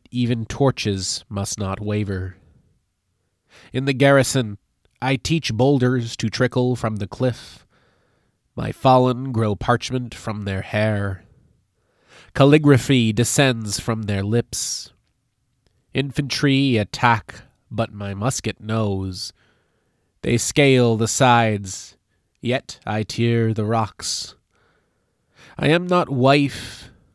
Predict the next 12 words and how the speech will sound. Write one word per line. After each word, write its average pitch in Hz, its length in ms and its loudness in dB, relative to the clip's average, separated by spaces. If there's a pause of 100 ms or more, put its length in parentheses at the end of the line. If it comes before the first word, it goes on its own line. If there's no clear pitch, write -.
(140)
but - 120 -4
my 135 140 -2
name 135 560 -6
is 123 180 -10
widow. 117 560 0 (800)
Let 120 240 -2
them 113 140 -6
arrive 104 800 -4
to - 120 -6
my 107 220 0
ready 101 340 0
door. 104 480 -4